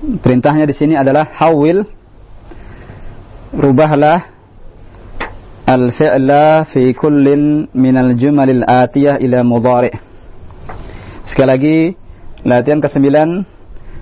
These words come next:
ad-dars al-hadi asyar ada pada halaman tis'atun wa sab'un. Halaman tujuh puluh sembilan. Silakan antum,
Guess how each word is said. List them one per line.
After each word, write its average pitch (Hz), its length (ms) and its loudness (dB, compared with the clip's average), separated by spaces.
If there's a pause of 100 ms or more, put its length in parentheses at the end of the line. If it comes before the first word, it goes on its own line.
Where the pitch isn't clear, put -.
ad-dars 135 640 -2
al-hadi 131 560 2
asyar 156 400 0
ada 139 320 2
pada 131 160 2
halaman 139 640 2 (320)
tis'atun 139 720 0
wa 131 160 2
sab'un. 123 640 0 (960)
Halaman 139 560 2
tujuh 127 320 0
puluh 123 400 2 (320)
sembilan. 131 400 0 (1700)
Silakan 131 480 0
antum, 135 220 0